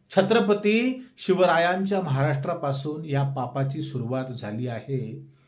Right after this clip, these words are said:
हे तुमचं, आमचं आणि विशेष म्हणजे या बिंडोक अंधभक्तांचं देखील दुर्दैव आहे, हे लक्षात घ्या. मंडळी, येत्या महानगरपालिका निवडणुकांमध्ये भारतीय जनता पक्षाचे आणि एकनाथ शिंदे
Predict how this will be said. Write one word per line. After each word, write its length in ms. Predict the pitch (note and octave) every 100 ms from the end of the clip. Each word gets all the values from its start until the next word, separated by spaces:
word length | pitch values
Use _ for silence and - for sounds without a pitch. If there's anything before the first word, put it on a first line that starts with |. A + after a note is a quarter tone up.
| _ _ -
हे 100 | D3
तुमचं, 720 | D3 - - E3+ E3+ - A3
आमचं 680 | G3+ D#3+ D3+ C#3 G3+ D3+ - - D3
आणि 260 | D#3+ G3+
विशेष 440 | G#3+ C#3 A3+ A#3 G3
म्हणजे 220 | G3 A3
या 100 | A3
बिंडोक 480 | C#3 D#3+ F3+ C4 A#3
अंधभक्तांचं 680 | G3 A3 G3 F#3+ B3 D4
देखील 260 | C4 C4 C4+ - - D#3
दुर्दैव 440 | E3 E3 F#3 F3+
आहे, 260 | F3 D#3+ G3
हे 140 | G3+
लक्षात 300 | C#3+ - C3+
घ्या. 200 | G#2+ F#2 - _ _ _ _ _ _ _ _ _ _ _ _ _ _ _ _ _ _ _ _ _ _ _ _ _ _ E3+
मंडळी, 300 | G3 B3+ A#3+
येत्या 240 | G#3 A#3+
महानगरपालिका 960 | G#3 F3 F#3+ G3+ G#3+ F3 D#3+ E3 F#3+ F#3+
निवडणुकांमध्ये 1160 | E3 D#3 D#3+ D#3+ E3 E3 D#3 D3+ E3+ C#3+ C3+ - _ _ -
भारतीय 760 | G2 G2 A#2+ D3 C#3 E3 F#3
जनता 380 | D3 C#3 C#3 C3+
पक्षाचे 800 | C#3 C3 - D#3 D3 C#3+ C3+ C#3
आणि 360 | - B2+ C#3 -
एकनाथ 520 | B2+ C3+ C#3+ D#3+ F3
शिंदे 720 | D3 C#3 C3 C3+ D3 D3+ -